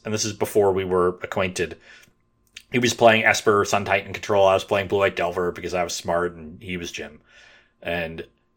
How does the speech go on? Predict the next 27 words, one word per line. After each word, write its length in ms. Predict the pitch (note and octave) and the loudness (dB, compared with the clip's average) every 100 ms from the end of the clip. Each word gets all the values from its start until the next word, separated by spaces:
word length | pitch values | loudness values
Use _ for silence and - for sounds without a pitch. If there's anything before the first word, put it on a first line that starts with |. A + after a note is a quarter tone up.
| _ | _
uh, 440 | - E2 D#2+ D2+ - _ _ | -6 -2 -2 -4 -8 _ _
we 240 | G2+ F#2 G2 | -10 0 2
ended 200 | G2+ G#2+ | 4 6
up, 360 | G#2 - A2+ | 4 2 -6
you 140 | A2 G2 | -4 0
know, 380 | F#2 F#2 F2+ F#2+ _ G#2+ | 2 2 0 -6 _ -8
getting 260 | G2 G2 G#2+ | 0 4 4
into 140 | G2 | 2
game 200 | F#2+ F#2+ | 0 0
three 760 | F#2 - B2+ C3 A#2 A2+ A2 A#2 | -2 0 6 8 8 8 6 4
and 280 | G2 F2+ F#2 | 2 -2 2
not 240 | G2 G2 | 2 2
finishing. 580 | - C3 A#2 A#2+ G#2+ G#2 | 2 2 4 4 4 2
And, 220 | F#2+ F#2 - - - _ | -2 -6 -14 -20 -20 _
you 60 | |
know, 280 | C3+ C3 B2+ | 4 6 6
it 180 | C3 A#2+ | 6 6
wasn't 420 | C3 B2 A#2+ A2+ - _ _ | 6 6 2 -2 -12 _ _
that, 380 | A2 A2+ A2+ - | 6 8 8 6
it 60 | B2 | 8
wasn't 540 | C3+ B2+ A2+ G#2+ - | 8 8 4 -2 -6
definitive 560 | - - A#2+ F#2+ F2+ E2+ | -4 2 2 4 2 2
who 100 | G#2 | 2
was 160 | F#2+ | 0
winning 260 | F#2+ F#2 F#2 | 0 -2 0
game 180 | F2+ E2+ | -2 -4
three. 560 | - F#2 G2+ A2+ B2 | 0 2 4 4 0